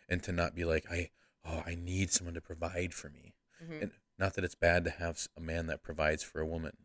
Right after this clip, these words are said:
Speaker 1: You know, I think that
Speaker 2: No,
Speaker 1: that's a good
Speaker 2: absolutely
Speaker 1: thing.
Speaker 2: not.
Speaker 1: 'Cause if, if, if we don't, we, we have two girls, but if we had a son, I'd be teaching him that he has to provide for his family, that he's, you know, that, that this,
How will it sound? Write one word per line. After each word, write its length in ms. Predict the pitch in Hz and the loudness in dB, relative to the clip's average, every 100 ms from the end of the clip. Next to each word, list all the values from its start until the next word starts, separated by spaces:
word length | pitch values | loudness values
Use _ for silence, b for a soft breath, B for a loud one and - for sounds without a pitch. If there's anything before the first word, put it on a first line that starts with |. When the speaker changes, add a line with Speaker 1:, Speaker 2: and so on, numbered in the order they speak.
| - | -10
Speaker 1:
You 80 | 82 | -6
know, 120 | 78 | 0
I 100 | 78 | 0
think 140 | 294 403 | 2 2
that 20 | 349 | 4
Speaker 2:
No, 80 | |
Speaker 1:
that's 160 | 180 165 | 4 4
a 20 | |
good 40 | 208 214 80 | 2 0 0
Speaker 2:
absolutely 100 | - | 4
Speaker 1:
thing. 220 | 110 85 | 6 6
Speaker 2:
not. 100 | - | 4
Speaker 1:
'Cause 140 | 101 85 | 4 4
if, 120 | - B B B | 2 B B B
if, 200 | - - - | -8 -6 -10
if 180 | - - - | -10 -12 2
we 120 | 92 | 4
don't, 200 | 90 - | 4 2
we, 180 | 87 - | 0 2
we 120 | 87 | 2
have 120 | 85 | 2
two 140 | - 90 | 0 0
girls, 240 | 87 80 | 4 4
but 100 | 78 | 2
if 100 | 78 | -2
we 60 | 82 | 0
had 60 | 78 | 0
a 40 | |
son, 380 | - 73 92 127 _ _ _ _ | 0 -2 -2 -4 _ _ _ _
I'd 100 | 87 | -2
be 100 | 82 | 0
teaching 360 | - 85 - 80 | 0 -2 -4 -4
him 160 | 82 | -2
that 100 | 78 | 0
he 60 | 78 | 2
has 160 | 76 - | 0 -2
to 100 | 80 | -6
provide 360 | 78 78 76 | 2 4 4
for 120 | - | 2
his 160 | 78 - | -4 -2
family, 360 | 85 92 104 90 | 0 2 2 0
that 160 | 76 | -2
he's, 200 | 85 80 | -2 -6
you 80 | 82 | -4
know, 140 | 78 | -2
that, 160 | 76 73 | -2 0
that 200 | 80 76 | -2 -2
this, 240 | 76 - | -8 -10